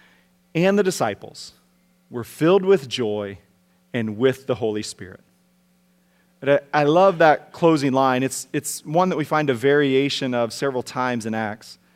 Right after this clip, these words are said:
where we're told the church faces persecution, the message of Jesus is rejected,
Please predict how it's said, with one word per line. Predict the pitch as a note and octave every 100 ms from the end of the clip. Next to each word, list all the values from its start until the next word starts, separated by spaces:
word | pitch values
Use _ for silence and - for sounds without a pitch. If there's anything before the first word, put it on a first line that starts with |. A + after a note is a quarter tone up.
| _ _ _ _ -
where | D#3+
we're | E3
told | F#3 F#3 E3
the |
church | D#3 F#3 F3+ -
faces | E3 E3+ - D#3 C3+
persecution, | - D#3+ D#3 B2+ - D3 - B2+ C3+
the |
message | C3+ D3 E3 C#3+
of | B2+
Jesus | A2 D3+ D#3 C#3 B2
is | - B2
rejected, | A#2+ G#2 D3+ D3+ - A2 A#2